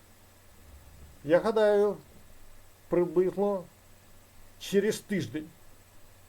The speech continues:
ми будемо уявляти, як буде розвиватись ситуація. Або інстинкти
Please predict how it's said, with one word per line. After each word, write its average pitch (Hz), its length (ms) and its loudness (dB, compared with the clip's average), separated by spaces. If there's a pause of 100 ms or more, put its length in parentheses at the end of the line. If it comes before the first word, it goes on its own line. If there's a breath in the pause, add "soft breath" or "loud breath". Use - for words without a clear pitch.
(1800)
ми 160 300 0
будемо 185 680 -2
уявляти, 165 760 0 (580)
як 151 520 0 (760)
буде 165 380 -2 (200)
розвиватись 135 800 -4 (240)
ситуація. 135 640 -8 (1700)
Або 165 520 6
інстинкти 151 760 -6